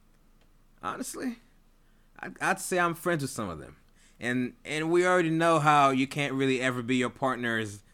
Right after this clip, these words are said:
or your, your boy's, like, girlfriend's friend. You know what I'm saying? Like, there's always that weird dynamic that you always gotta side with the homie. Girls, same shit. Um, but today, I decided to bring along a friend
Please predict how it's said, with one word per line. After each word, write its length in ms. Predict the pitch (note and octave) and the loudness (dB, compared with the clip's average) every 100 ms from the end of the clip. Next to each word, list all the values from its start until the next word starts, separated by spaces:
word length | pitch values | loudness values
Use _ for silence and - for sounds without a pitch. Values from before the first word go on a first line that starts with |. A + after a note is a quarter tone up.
| - | -4
or 300 | C3 B2 A2+ | 0 0 0
your, 340 | A2 B2+ B2 | -2 0 0
your 220 | A2 A#2 | -2 -4
boy's, 720 | A2 A2+ C#3+ D3+ C#3 A#2+ G#2+ - - - _ _ _ _ - | -4 0 2 4 2 0 -8 -20 -20 -20 _ _ _ _ -10
like, 540 | A2 A2+ G2+ - G2+ | -4 -4 -4 -10 -10
girlfriend's 500 | A2 B2+ A#2+ A#2+ G#2+ | -4 -4 -4 -6 -6
friend. 400 | - A#2+ A2 F2 | -6 -4 -4 -4
You 100 | B2 | 0
know 60 | D#3 | 2
what 60 | |
I'm 100 | D3 | 2
saying? 220 | C3+ D3+ C#3+ | 2 0 2
Like, 120 | C3+ | 0
there's 120 | C3 | 0
always 180 | C#3 B2+ | 0 0
that 160 | B2 | 0
weird 180 | B2+ B2 | 2 0
dynamic 520 | A#2+ A#2+ A#2 B2 B2 | 0 0 0 0 -2
that 160 | A2+ A2+ | -4 -4
you 80 | B2 | -4
always 120 | A2 | -2
gotta 160 | A2 G#2+ | -4 -4
side 200 | A#2 G#2 | -4 -4
with 100 | F#2+ | -6
the 80 | |
homie. 320 | F2+ B1+ - D#3+ _ _ - F#2+ | -10 -14 -16 -20 _ _ -20 -16
Girls, 440 | F#2 A#2+ C3 A2+ - - | -6 -2 -2 -4 -12 -20
same 260 | - A2 | -12 -10
shit. 300 | G2 - - - _ _ _ _ _ _ _ - - | -10 -14 -16 -20 _ _ _ _ _ _ _ -18 -10
Um, 460 | G2 E2+ C2+ - _ _ _ _ _ _ _ _ _ _ _ | -8 -8 -12 -18 _ _ _ _ _ _ _ _ _ _ _
but 400 | G#2 E3+ G3+ - _ _ _ _ _ _ | 2 4 4 2 _ _ _ _ _ _
today, 540 | - B2 D#3 E3 D#3+ - - - | -14 -2 0 2 0 -4 -16 -6
I 100 | B2+ | -4
decided 380 | C3+ - C3+ C3 | -4 -4 -4 -2
to 60 | |
bring 180 | B2 C3 | -2 -2
along 240 | B2+ B2 B2+ | 0 0 -2
a 40 | |
friend 500 | - B2 A#2+ A#2+ A2+ | -4 -4 -4 -6 -12